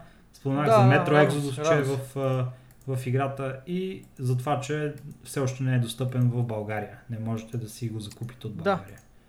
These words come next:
Speaker 2: Да. Само искам аз да вметна, между другото, че изглежда доста приятно този,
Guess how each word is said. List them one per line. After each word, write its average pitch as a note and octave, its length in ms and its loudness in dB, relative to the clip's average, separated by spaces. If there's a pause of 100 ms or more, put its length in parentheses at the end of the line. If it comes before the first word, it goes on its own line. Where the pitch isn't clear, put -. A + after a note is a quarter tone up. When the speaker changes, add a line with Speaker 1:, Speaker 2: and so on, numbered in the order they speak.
(500)
Speaker 2:
Да. D3 180 -14 (840)
Само F#3 240 2
искам G3 240 -2
аз G3 120 0
да E3+ 100 -4
вметна, F#3 260 -2
между D#3+ 200 -6
другото, E3+ 300 -6
че - 140 -10
изглежда E3 360 -4
доста E3+ 280 -4
приятно F3 420 -4
този, B2+ 640 -6